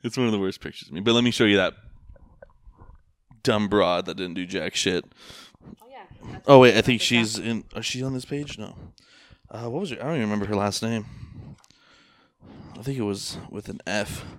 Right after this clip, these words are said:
Speaker 1: That <laughs> brings it down a lot. Uh, let's see. She was one of the ones in my group. She just married, uh, Ryan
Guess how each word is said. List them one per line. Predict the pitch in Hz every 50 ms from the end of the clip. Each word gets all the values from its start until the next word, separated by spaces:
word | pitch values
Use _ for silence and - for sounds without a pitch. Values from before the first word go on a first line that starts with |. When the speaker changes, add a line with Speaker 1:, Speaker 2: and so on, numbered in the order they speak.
| - _ _ _ _ _ _ _ - - - _ _ _ _ - - - - - - - - - - - -
Speaker 1:
That | 117 104 117 127
<laughs> |
brings | - - - 370 302 277 -
it | 403 392 - - -
down | 427 349 320 -
a | 427 415 - - -
lot. | 359 - - - 466 466 _ 466 _ - - 440 - _ 466 - - - - - - - - 208 196 - _ _ -
Uh, | 127 127 127 123 123 120 120 117
let's | 117 - -
see. | - - - 85 71 62 - 120 123 - - - - - - - - _ _ _ _ _ _ _ _ _ _ _ _ _ _ _ _ _ _ _ _ - _ _ _ _ _ -
She | - - 135
was | 127 110
one | 117 127 135
of | 123
the | 104 98
ones | 98 98 101 101
in | 104
my | 98 92
group. | 104 101 104 120 120 - - - - - - _ _ _ _ _ _ _ _ _ _ _ _ _ _ _ _ _ _ _ _
She | - - 151 165
just | 147 120 110
married, | 113 110 104 101 104 101 98
uh, | 95 95
Ryan | 101 120 131 123 98 92 92 - - - - -